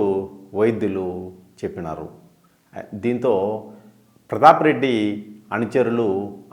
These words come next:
ఆనందం వ్యక్తం చేస్తున్నారు. ఇదే ప్రతాప్ రెడ్డి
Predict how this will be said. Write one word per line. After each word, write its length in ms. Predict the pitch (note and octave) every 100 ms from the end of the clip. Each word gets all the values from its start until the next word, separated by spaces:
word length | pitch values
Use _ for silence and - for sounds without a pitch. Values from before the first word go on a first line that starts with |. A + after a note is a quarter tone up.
| G2+
ఆనందం 320 | A2 A#2 A2 A2
వ్యక్తం 300 | F2+ - G2 E2+
చేస్తున్నారు. 560 | D#2+ - E2+ D#2+ D#2 D#2+ - _ _ _ _ _ A2+ A2+
ఇదే 160 | F3+ G#3 F3
ప్రతాప్ 340 | C#3 D#3 D3 D3
రెడ్డి 240 | B2+ B2